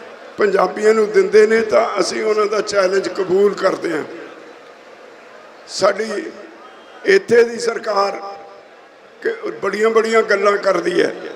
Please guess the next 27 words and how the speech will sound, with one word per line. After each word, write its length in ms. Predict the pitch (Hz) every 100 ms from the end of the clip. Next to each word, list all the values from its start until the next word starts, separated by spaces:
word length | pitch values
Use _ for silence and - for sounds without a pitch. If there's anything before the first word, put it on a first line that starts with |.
| - - - - - - - - -
ਹੜ੍ਹ 160 | 226
ਆਏ 280 | 247 208 208
ਨੇ, 420 | 220 220 - - - - - - - - - 175
ਇਹਦੇ 260 | 214 233
ਲਈ 120 | 233
ਜ਼ਿੰਮੇਵਾਰ 520 | 220 196 202 208 220 202
ਸਰਕਾਰ 680 | 190 175 190 185 196 180
ਹੈ, 120 | 175 190 - - - - - - - -
ਕਿਉਂਕਿ 480 | 202 202 240 233 226
ਜਦੋਂ 340 | 226 196 226
ਤੋਂ 140 | 226 226
ਆਜ਼ਾਦ 500 | 214 180 196 208 202
ਹੋਏ 260 | 196 220
ਹਾਂ, 200 | 208 190 - - - - - - - - - -
ਜਿੰਨੇ 360 | 190 208 226 240
ਨਹਿਰੀਕਰਨ 720 | 214 208 220 240 240 208 220
ਦੀ 120 | 214
ਪਲਾਨ 460 | 214 220 202 202 208
ਬਣੇ 320 | 202 202 202
ਨੇ, 260 | 196 196 - - - - - - - -
ਇੱਕ 240 | 202 202 247
ਵੀ 200 | 247 247
ਨਹਿਰ 320 | 226 208 -
ਸਰਕਾਰ 460 | 214 214 220 202
ਨੇ 140 | 202 208
ਨਹੀਂ 220 | 202 208
ਕੱਢੀ। 340 | 196 170 165